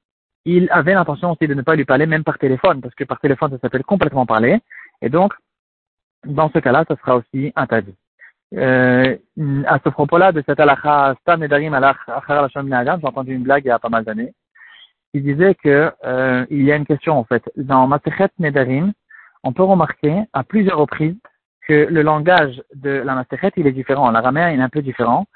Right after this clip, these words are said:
Et la manière de, d'analyser de la Gemara, et cetera, c'est un petit peu différent. Pour ceux qui ont un œil, euh, bien, bien, un regard, euh, profond, ils peuvent remarquer que Masechet Nedarim, elle a une différence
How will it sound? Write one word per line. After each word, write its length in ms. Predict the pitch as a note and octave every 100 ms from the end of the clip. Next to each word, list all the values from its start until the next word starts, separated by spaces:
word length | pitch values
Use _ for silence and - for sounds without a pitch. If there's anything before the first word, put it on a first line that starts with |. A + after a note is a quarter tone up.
| - _ _
Et 220 | D#3+ C#3+ D3
la 120 | C#3+
manière 440 | D3+ D#3+ F#3 F3
de, 380 | - C#3 C#3 C3+
d'analyser 580 | C3+ D3 D3+ D3+ E3 E3+
de 80 | C#3+
la 80 | C3
Gemara, 320 | C3 B2+ E3
et 60 | -
cetera, 380 | B2+ C#3 G#3 - _ _ _ -
c'est 160 | D#3 -
un 100 | F3
petit 220 | - E3
peu 180 | G#3 A3
différent. 460 | D#3+ - D3+ D#3
Pour 160 | A#2+ C3+
ceux 80 | E3+
qui 200 | - D3
ont 120 | C#3
un 120 | B2+ D3+
œil, 200 | D3 C3
euh, 140 | A#2
bien, 500 | A2 C#3+ C3+ A#2 A#2 _ _ _ _
bien, 240 | C3+ B2+
un 240 | B2 B2 C3
regard, 360 | C3 D3 E3 C#3
euh, 140 | B2+
profond, 400 | - B2+ E3+ A#3 - _ _ _ -
ils 100 | C#3+
peuvent 200 | C3+ A3+
remarquer 340 | G#3+ G3 - F3+
que 80 | E3
Masechet 420 | D3+ - E3 G3+
Nedarim, 380 | F#3+ D3 D#3+ G3
elle 120 | D3
a 40 |
une 100 | D3+
différence 440 | D3 - F#3+ G3+